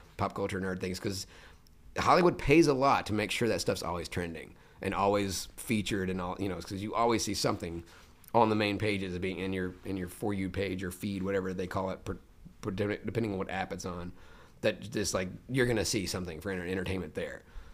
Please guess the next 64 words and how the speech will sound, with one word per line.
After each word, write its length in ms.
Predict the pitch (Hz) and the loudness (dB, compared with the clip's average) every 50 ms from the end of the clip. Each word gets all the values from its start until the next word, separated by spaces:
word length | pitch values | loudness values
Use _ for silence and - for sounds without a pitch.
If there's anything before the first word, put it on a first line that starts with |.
| - - | -2 2
Even 220 | 120 127 131 135 | 4 6 6 6
if 80 | 131 117 | 6 4
you 100 | 123 120 | 4 4
don't 240 | 127 127 131 107 120 | 6 4 4 4 4
look 240 | 135 135 131 - | 4 4 4 6
at 140 | 123 113 104 | 6 6 6
it 40 | 104 | 6
or 120 | 101 101 101 | 4 4 4
never 220 | 107 117 117 104 | 2 2 2 2
seen 240 | 95 - - 139 131 | 2 2 4 2 2
it 40 | 117 | 2
before, 280 | 104 90 - 110 101 98 | 0 0 2 2 2 2
it's 120 | 101 104 | 2 0
gonna 160 | - 131 110 101 | 0 0 0 0
be, 80 | 104 98 | -2 -4
it's 120 | 101 - | -4 -4
gonna 160 | - 117 107 | -4 -4 -2
be 120 | 98 104 98 | -2 -2 -4
promoted 560 | 92 - 104 104 104 101 98 98 95 92 92 | -4 -4 -2 0 0 0 0 0 -2 -2 -4
or 320 | - 82 87 87 87 82 82 - - | -4 -6 -6 -6 -6 -8 -10 -12 -12
sponsored 520 | - - - - 104 98 95 92 98 95 98 | -12 -8 -4 -2 -2 -2 -2 -4 -6 -6 -4
by, 360 | 101 95 95 98 92 92 - - - - - - - - | -2 -2 -2 -2 -2 -4 -6 -10 -14 -20 -20 -20 -10 -8
you 80 | - 110 | -8 0
can't 220 | - 127 113 101 | 2 4 4 4
avoid 280 | 90 92 110 151 185 - | 4 6 6 8 8 8
it 100 | 117 95 | 6 4
anymore. 380 | 87 78 73 71 64 - 87 | 0 -2 -6 -10 -10 -12 -6
So 120 | - - 107 | -2 0 0
you 100 | 107 110 | 2 4
might 120 | 107 107 | 4 4
as 100 | 110 101 | 4 4
well 140 | 110 107 104 | 2 2 2
be 100 | 98 101 | 2 0
working 300 | 95 104 104 101 107 101 | 0 0 0 0 0 -2
for 80 | 95 98 | -2 -2
the 60 | 92 | -2
people 260 | 92 101 95 95 92 92 | -2 -4 -4 -2 -2 -2
that 100 | 92 90 | -2 -2
are 80 | 90 | -2
constantly 400 | - - 101 95 - 101 92 90 | -2 -2 -4 -2 -2 -4 -4 -4
pushed 260 | 90 - 98 90 - | -4 -4 -4 -4 -4
on 80 | 95 85 | -6 -6
that 140 | 85 85 - | -6 -6 -2
page, 340 | - - 127 104 95 87 - - - - - | 0 0 2 2 0 -2 -6 -12 -16 -12 -4
and 120 | - 107 110 | -2 2 4
you 60 | 110 | 4
might 120 | 113 120 | 6 6
as 100 | 120 113 | 4 4
well 120 | 110 117 110 | 4 4 2
be 120 | 107 101 | 2 2
making 340 | 101 104 107 113 110 110 95 | 2 2 2 2 2 0 0
content 600 | 90 - 110 110 107 - - 101 95 87 87 - - - - - - - - - | 0 2 2 2 2 2 0 0 0 -2 -4 -8 -12 -16 -20 -20 -20 -14 -4 -4
about 380 | - 101 92 104 104 110 - | -2 0 4 6 6 6 6
the 60 | 113 | 4
kind 180 | 101 - 104 95 | 2 2 0 0
of 80 | 92 - | 0 -2
stuff 200 | - 101 92 - | -2 -4 -4 -4
that's 140 | - 90 - | -6 -8 -2
being 280 | - 156 147 147 131 | 2 4 6 6 4
featured, 480 | 104 - 101 92 90 - 98 92 90 - | 4 2 0 -2 -2 -2 -4 -4 -4 -2
'cause 160 | - 107 104 | -2 -2 0
then 160 | 95 110 117 | 2 2 2
it's 140 | 113 104 - | 2 0 -2
relevant. 420 | 104 101 98 104 104 95 87 80 | -4 -2 -2 0 0 0 -2 -6